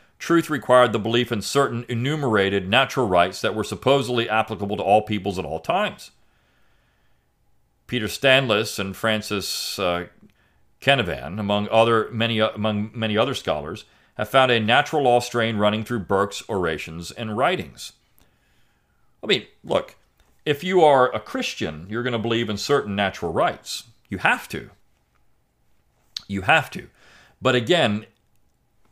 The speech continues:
expanding that out politically was something else. And in terms of ideology, creating the perfect state, because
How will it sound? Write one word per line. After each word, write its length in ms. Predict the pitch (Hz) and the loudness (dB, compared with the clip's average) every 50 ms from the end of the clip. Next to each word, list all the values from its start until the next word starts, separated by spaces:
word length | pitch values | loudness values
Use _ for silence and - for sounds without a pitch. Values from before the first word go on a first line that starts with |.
| _ _ _ _ - | _ _ _ _ -6
expanding 680 | 139 131 - - - - - 160 170 180 180 175 165 | -6 -4 -4 -4 -6 -4 -2 0 0 0 0 -2 -2
that 160 | 160 151 139 127 | 0 0 4 4
out 260 | 123 120 - - - | 4 4 2 -2 -10
politically 880 | - 131 123 120 135 156 196 233 247 240 190 - - 135 135 117 117 | 0 2 2 2 2 2 2 4 4 4 2 2 -2 -2 0 0 0
was 220 | 117 110 110 104 - | 0 -2 -2 -4 -4
something 460 | - 156 143 120 104 - 104 101 113 | -4 -4 -4 -4 -2 -4 -4 -2 -2
else. 440 | 123 87 - - - - - - _ _ _ _ _ _ _ _ _ _ _ _ _ _ _ _ _ - | -4 -4 -4 -8 -14 -16 -16 -18 _ _ _ _ _ _ _ _ _ _ _ _ _ _ _ _ _ 0
And 160 | 120 127 131 | 0 0 2
in 100 | 131 120 | 0 -2
terms 320 | - 147 143 139 127 117 | 0 2 2 2 2 0
of 100 | 123 101 - 139 | -2 -2 2 2
ideology, 840 | 143 143 139 135 127 131 143 165 175 175 160 135 98 95 78 71 | 2 2 4 2 6 6 8 8 8 6 4 2 0 -6 -10 -10
creating 560 | - - - 127 127 127 135 131 120 110 104 | -12 -4 0 2 2 2 0 -2 -4 -4 -4
the 220 | 107 117 110 107 104 - _ - | -2 -2 -2 -2 -4 -4 _ -14
perfect 460 | - - 147 135 - 131 107 - - | -4 -2 -2 -2 0 -4 -6 -4 -4
state, 560 | - - - - 220 - 226 185 - - - | -6 -6 -4 0 2 2 2 2 -2 -6 -12
because 640 | - 107 - - 117 117 113 113 113 107 - - - | -12 -12 -6 0 2 4 4 4 2 -2 -6 -8 -10